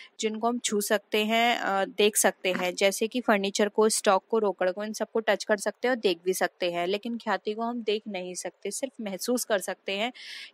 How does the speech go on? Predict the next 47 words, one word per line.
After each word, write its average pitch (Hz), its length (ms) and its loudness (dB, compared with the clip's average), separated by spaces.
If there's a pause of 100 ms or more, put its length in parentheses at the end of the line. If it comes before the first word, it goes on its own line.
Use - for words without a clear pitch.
कि 240 60 2
हमारा 214 280 2
प्रोडक्ट 214 380 -4
अच्छे 214 300 -4
से 214 100 -2
सेल 202 280 2
हो 214 100 6
रहा 214 120 6
है 214 100 4
तो 202 120 -2
ये 190 100 2
ख्याति 202 320 2
की 233 140 4
वजह 220 220 4
से 220 200 -2
है, 214 180 0 (460)
या 202 60 2
फिर 208 140 -4
हमारे 202 200 -2
पास 208 180 -2
ज़्यादा 190 260 0
कस्टमर 220 520 0
आ 214 140 4
रहे 214 180 2
हैं, 208 160 -4
हमारा 190 220 0
प्रॉफिट 202 400 0
ज़्यादा 214 260 4
हो 208 80 2
रहा 202 80 0
है 208 40 -2
तो 254 120 -2
ये 277 60 2
ख्याति 196 340 -2
की 170 100 -4
वजह 165 200 -4
से - 160 -10
है, - 160 -14
ठीक 285 180 -4
है, 302 60 -2
यानी 185 260 0
कि 269 120 -4
गुडविल 180 380 2
की 160 120 -6
वजह 151 240 -4
से - 160 -6
है। 156 140 -10